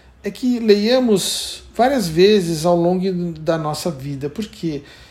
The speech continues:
em diferentes momentos que estamos experimentando diferentes experiências, temos interpretações diferentes. Porque o conteúdo é muito vasto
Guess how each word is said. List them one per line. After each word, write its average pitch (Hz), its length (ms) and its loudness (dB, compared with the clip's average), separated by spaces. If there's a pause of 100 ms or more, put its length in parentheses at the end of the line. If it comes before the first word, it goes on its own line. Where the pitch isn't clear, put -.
(400)
em 180 140 -2
diferentes 208 720 -2
momentos 151 960 -6
que - 100 -14
estamos 214 480 0
experimentando 175 840 -2
diferentes 156 580 -4
experiências, 156 960 -6 (360)
temos 190 400 -2
interpretações 175 760 -8
diferentes. - 920 -12 (1000)
Porque 202 320 2
o 185 240 2
conteúdo 185 560 2
é - 20 6
muito 185 240 -2
vasto - 580 -4